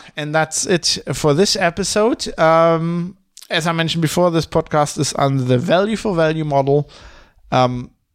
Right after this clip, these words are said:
I've explained it before, so I don't have to do it again. I use Patreon, so you can become a supporter and support the show via Patreon, or you can send me money, uh, via PayPal. Elon Musk's evil invention,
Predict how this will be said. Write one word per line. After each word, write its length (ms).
I've 180
explained 380
it 80
before, 340
so 100
I 60
don't 220
have 100
to 140
do 80
it 100
again. 300
I 100
use 220
Patreon, 540
so 220
you 240
can 260
become 300
a 40
supporter 560
and 140
support 300
the 80
show 220
via 220
Patreon, 420
or 120
you 100
can 160
send 320
me 400
money, 480
uh, 240
via 200
PayPal. 640
Elon 280
Musk's 420
evil 340
invention, 520